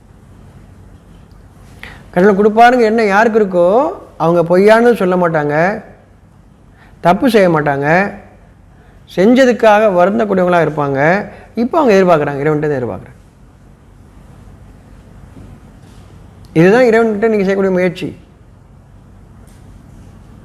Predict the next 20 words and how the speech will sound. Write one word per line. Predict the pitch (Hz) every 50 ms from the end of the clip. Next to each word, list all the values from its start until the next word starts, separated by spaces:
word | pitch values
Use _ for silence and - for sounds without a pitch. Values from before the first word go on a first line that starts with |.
| - - - - - - - - 151
இப்போ | 160 196 240
நீங்க | 226 208 185
எந்த | 180 190 185 175
தவறும் | 165 170 175 165 165
செய்யல, | 143 131 123 120 - - - - - - - - - - _ _ -
செஞ்சதுக்கு | - 165 185 196 208 208 190 - 226 240 294 359 381 - - - - -
நினைவு | 165 185 202 226 240 233 220 196
அவங்க | 180 175 170 160
படுத்தும் | 190 202 226 226 262 240 233
போது | 247 254 254 320 392 440 - - - - - - - - - -
தவறுன்னு | 151 160 170 180 185 208 214 175
உணர்றீங்க, | 147 151 165 160 143 135 127 123 127 - - - - - - - - -
அதுலேருந்து | - 160 165 180 190 180 165 165
மாறணும்னு | 170 180 185 190 196 190 170 151
விரும்புறீங்க, | 160 170 165 151 143 123 120 104 - - - - - - - - - _ _ -
தவறான | 160 170 196 214 233 254 269 277 254
ஒண்ணு | 240 202 -
சொல்லிடக்கூடாது, | 208 208 226 233 220 196 202 196 190 196 196 214 185
செஞ்சிடக்கூடாதுங்கிற | 202 196 208 220 208 196 190 190 185 185 190 208 220 208 170
பயப்படுறீங்க. | 165 185 180 180 165 156 139 131